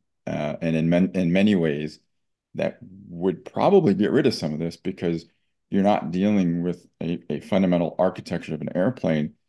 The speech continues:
that was designed in the early sixties. So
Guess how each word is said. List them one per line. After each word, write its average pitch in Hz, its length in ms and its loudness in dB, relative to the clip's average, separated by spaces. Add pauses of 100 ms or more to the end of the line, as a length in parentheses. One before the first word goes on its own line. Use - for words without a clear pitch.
(360)
that - 160 -2
was 85 160 -4
designed 85 840 -2 (280)
in 95 100 -4
the 87 160 -4
early 98 280 -2
sixties. - 600 -12 (580)
So - 280 -10